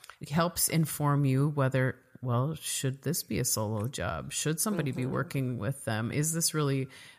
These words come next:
Speaker 1: um, meant for more than, you know, two people? Or when it's those one-off situations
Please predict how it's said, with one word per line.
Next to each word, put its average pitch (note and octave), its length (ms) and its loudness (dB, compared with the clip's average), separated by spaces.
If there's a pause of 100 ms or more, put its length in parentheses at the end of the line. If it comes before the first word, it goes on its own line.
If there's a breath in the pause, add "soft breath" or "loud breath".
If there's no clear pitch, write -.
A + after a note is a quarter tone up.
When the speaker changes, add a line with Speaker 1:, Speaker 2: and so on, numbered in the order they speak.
(140 loud breath)
Speaker 1:
um, B2 340 0 (100)
meant C#3+ 320 2
for - 180 -4
more C3+ 260 2
than, C3 440 -2 (100)
you C#3 140 -2
know, B2+ 140 2
two - 180 -2
people? C3+ 340 0
Or C3+ 300 2
when C#3 220 2
it's C3+ 160 0
those C#3+ 200 2
one-off D3 600 4
situations C3+ 920 2